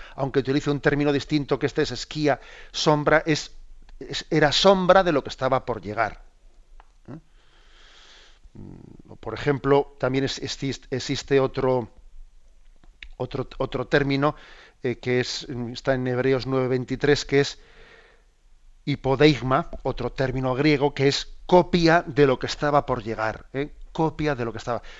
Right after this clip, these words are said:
Fijaros, nosotros generalmente decimos la copia se hace a posteriori, ¿no? Aquí tengo yo, pues, un, un original, le he sacado una copia.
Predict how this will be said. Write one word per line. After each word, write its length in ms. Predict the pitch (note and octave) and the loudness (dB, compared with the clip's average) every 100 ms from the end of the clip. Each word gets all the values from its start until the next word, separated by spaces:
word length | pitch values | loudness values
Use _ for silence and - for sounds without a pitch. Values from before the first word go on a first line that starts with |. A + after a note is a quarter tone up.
| - - | -18 -16
Fijaros, 300 | A#2 C#3+ C3+ | -2 0 0
nosotros 320 | B2 B2 D3 | -2 -2 0
generalmente 560 | C#3+ C#3 C#3+ D3+ D3+ D3 | 2 2 2 2 2 0
decimos 320 | B2 C#3+ B2+ | 0 -4 0
la 240 | C3 B2+ | 0 2
copia 320 | D#3 D3 E3 | 2 6 4
se 100 | - | 6
hace 180 | C3+ C#3 | 2 4
a 80 | C3 | 2
posteriori, 600 | B2 - B2+ D#3 G#3 C3 | 0 -4 0 4 6 4
¿no? 160 | F#3+ - - - - - | 0 -4 -14 -20 -20 -14
Aquí 220 | A2 D#3 | -6 2
tengo 280 | - D#3+ D#3+ | 4 6 6
yo, 680 | D3+ E3 E3 D#3+ D#3+ D#3 C#3+ | 8 8 8 4 2 0 -2
pues, 220 | C3+ - | -6 -6
un, 400 | D#3 D3+ C#3+ C#3+ - | -4 -2 -2 -4 -2
un 180 | D#3 | 2
original, 680 | D#3+ D3 - C#3 C3+ A#2+ G2 - - - | 4 4 0 0 2 0 -4 -16 -20 -6
le 240 | C3+ C3+ E3+ | 2 4 4
he 40 | |
sacado 520 | - E3+ - D#3+ D#3 | 4 -2 2 2 2
una 300 | D#3 C#3 B2+ | 0 0 -2
copia. 500 | - C3 - G2 - | 0 0 -2 -10 -12